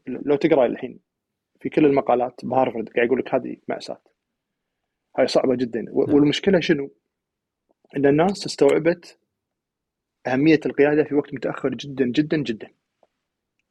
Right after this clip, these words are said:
Speaker 1: ليش؟
Speaker 2: شلون يعني؟
Speaker 1: هي
Speaker 2: من
Speaker 1: القيادة
Speaker 2: ناحية؟
Speaker 1: دائما كانت موجودة. أم، الق-، قبل كان، أم،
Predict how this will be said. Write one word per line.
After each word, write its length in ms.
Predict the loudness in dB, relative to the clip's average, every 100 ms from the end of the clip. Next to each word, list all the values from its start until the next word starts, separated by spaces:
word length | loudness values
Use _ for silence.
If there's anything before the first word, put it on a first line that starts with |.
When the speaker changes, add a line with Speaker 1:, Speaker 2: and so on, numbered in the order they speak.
| _
Speaker 1:
ليش؟ 480 | 2 4 2 -2 -14 _ _ _ _ _ _ -16
Speaker 2:
شلون 320 | -2 2 2
يعني؟ 160 | 2 2
Speaker 1:
هي 40 |
Speaker 2:
من 60 | 4
Speaker 1:
القيادة 220 | 6 6
Speaker 2:
ناحية؟ 120 | 4
Speaker 1:
دائما 120 | 2
كانت 320 | 0 -2 -2
موجودة. 420 | -4 -6 -8 -12 -20 _ _ _ _ _ _ _ _ _ _ _ _ _ _ _ _ _ _ _ -4
أم، 600 | -2 -2 -6 -8 -12 -16 _ _ _ _ _ _ _ _ -14
الق-، 360 | -12 -12 -2 2
قبل 300 | 4 2 -2 _ _ _ _ _ _ -20 -4
كان، 340 | 0 0 0
أم، 600 | 0 0 0 -2 -6 -10